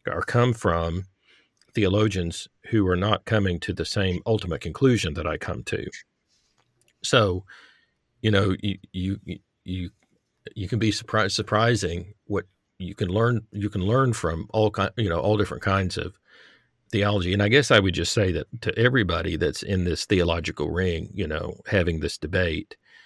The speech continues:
that theology is hard. It's, it's difficult. There's so many different scriptures and passages and things to think about. And so I have sympathy with anybody who's trying to really seriously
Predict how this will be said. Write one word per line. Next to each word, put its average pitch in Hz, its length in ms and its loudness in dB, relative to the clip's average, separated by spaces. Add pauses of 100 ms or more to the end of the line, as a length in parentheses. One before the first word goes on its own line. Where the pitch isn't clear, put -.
(200)
that - 140 -2
theology 101 580 4
is 85 100 -4
hard. - 520 0
It's, - 440 -10
it's - 220 -14
difficult. 113 600 0 (400)
There's 82 220 -2
so 104 180 2
many 101 220 2
different - 320 -2
scriptures 98 460 2
and 76 100 -10
passages 92 640 -4
and 82 100 -8
things 92 340 -4
to 78 360 -4 (160)
think 110 200 0
about. 92 400 0
And 90 140 -6
so 87 160 -2
I 95 160 0
have 95 380 2
sympathy 95 500 -2
with 80 140 -6
anybody 87 560 2 (800)
who's 95 180 0
trying 101 420 2
to 87 200 -2
really 95 380 0
seriously 90 920 0